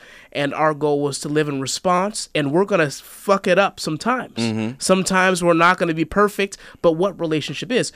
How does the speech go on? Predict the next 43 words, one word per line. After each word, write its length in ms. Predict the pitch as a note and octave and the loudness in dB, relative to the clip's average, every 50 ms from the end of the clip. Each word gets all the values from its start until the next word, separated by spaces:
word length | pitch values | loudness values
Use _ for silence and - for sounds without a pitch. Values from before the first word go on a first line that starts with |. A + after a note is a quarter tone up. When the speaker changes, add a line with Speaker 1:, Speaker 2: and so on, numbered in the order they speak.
| - - - - | -16 -20 -6 -6
Speaker 1:
A 100 | D3+ - | -4 2
person 260 | - B3+ C#4+ C#4 B3 | 4 4 4 4 0
who 60 | G#3 | -2
commits 240 | - - F#3+ F3+ F3 | -2 -2 -2 -2 -2
suicide, 680 | - - G#3 G3+ F#3 - - E3 C3+ C3 C3 C3 C3 - _ - - - - _ _ _ - | 0 0 2 2 2 0 -2 -2 -2 -2 -2 -4 -8 -10 _ -20 -20 -20 -20 _ _ _ 0
most 300 | D3 E3 F#3+ G#3 G3+ - | 2 4 4 4 2 0
certainly 640 | - - F#3 F#3 F3+ D#3 D#3 D3+ D3+ D3 C#3+ C#3+ - _ _ _ - | 0 2 2 2 2 0 -2 -2 -2 -2 -2 -6 -10 _ _ _ -4
that 220 | D3+ D3 D3+ C3+ C#3 | -2 -2 -2 0 -2
will 100 | C#3+ C#3 | -4 -2
not 220 | C#3+ D3 D3 C#3+ | -2 -2 -2 -2
affect 440 | C3+ - - - D#3+ D3 - _ - _ - | -4 -8 -2 -2 -2 -2 -2 _ -18 _ -10
where 160 | - C#3+ C3+ | -6 -4 -4
they're 100 | C3 C3+ C3 | -2 -2 -4
gonna 160 | C#3 C3+ C3 | -2 -4 -4
be 220 | B2+ B2+ C3+ C3 | -4 -6 -8 -8
dwelling. 400 | C3 C#3 C#3 C#3+ F3 F#3 C#3+ - - _ _ _ _ _ | -4 -2 -2 -2 -2 -4 -6 -12 -16 _ _ _ _ _
Speaker 2:
Mm. 300 | A2 G#2+ G2+ F#2+ F2 E2+ - _ _ _ _ _ _ _ _ _ _ _ _ - - - - - | -6 -4 -4 -6 -8 -12 -16 _ _ _ _ _ _ _ _ _ _ _ _ -20 -20 -20 -4 0
Speaker 1:
Uh, 160 | - D3+ D#3+ | 2 2 6
there'll 160 | D3+ E3 E3+ | 6 6 4
be 120 | F3 G3+ | 6 4
many 180 | G3 G#3 A#3+ A#3+ | 2 2 0 2
people 220 | F#3 G3 D#3 D3 C#3+ | 0 0 -2 -2 -4
who 60 | C#3 | -4
committed 260 | - C#3+ C#3+ C3+ C3 - | -4 -2 -4 -2 -2 -2
suicide 360 | - C#3 C3+ - C#3 C3 B2+ | -4 -4 -4 -4 -4 -4 -4
that's 120 | C3 - | -6 -6
gonna 140 | - C#3 C3+ | -6 -8 -8
be 160 | C3 C3+ C3+ | -6 -6 -6
with 140 | C3 C3 - | -6 -8 -8
the 80 | C3+ C3 | -8 -8
Lord. 320 | C3 C3 C3 A2+ D2+ - _ _ _ - | -8 -6 -8 -10 -12 -16 _ _ _ -18
Speaker 2:
Yeah. 280 | - G#2+ G2+ F#2+ F#2+ F#2+ - _ _ _ _ _ - _ _ _ _ _ _ | -12 -10 -10 -10 -10 -12 -16 _ _ _ _ _ -20 _ _ _ _ _ _
Speaker 1:
Because 360 | - - - C#3+ C3+ - - _ _ - | -14 -6 -4 -4 -4 -4 -8 _ _ -4
it's 180 | F3 - - | -2 -2 -2
who 140 | - F#3 E3+ | -2 -2 -2
they 200 | C#3+ C#3+ C3+ C3+ | -2 0 -2 0
are. 260 | D3 D#3+ D3+ B2+ A#2+ B2+ | 0 0 0 -2 -4 -2
They 180 | C3 D#3+ E3+ | 0 0 0
just 200 | D#3 F3 D#3 - | 2 0 -4 -2
happen 320 | - F#3 F3 E3+ - E3+ D#3 | 0 0 0 0 0 -4 -6
to 80 | E3 D3 | -6 -6
be 140 | C#3 D#3 C#3 | -4 -4 -2
someone 600 | - - - G3+ G3+ G3+ G3 F#3+ F#3+ F#3+ G3 | -2 0 0 0 0 0 0 -2 -2 -2 -4